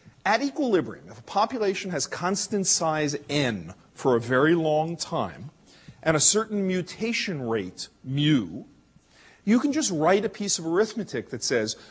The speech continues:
well, mutations are always arising due to new mutations in the population, and mutations are being lost by genetic drift, just by random sampling from generation to generation. And those two processes, the creation of new mutations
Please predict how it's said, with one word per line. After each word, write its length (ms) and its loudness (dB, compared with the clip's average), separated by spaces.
well, 140 8
mutations 680 -4
are 160 2
always 240 2
arising 840 0
due 300 2
to 540 0
new 160 -4
mutations 680 -6
in 60 -8
the 60 -8
population, 680 -8
and 100 6
mutations 560 0
are 60 2
being 260 2
lost 800 4
by 140 4
genetic 480 2
drift, 360 0
just 160 -8
by 120 2
random 500 -2
sampling 560 -2
from 160 -10
generation 580 0
to 80 -12
generation. 640 -2
And 140 6
those 200 6
two 160 -4
processes, 720 -6
the 60 -10
creation 720 0
of 100 -4
new 140 -2
mutations 720 -4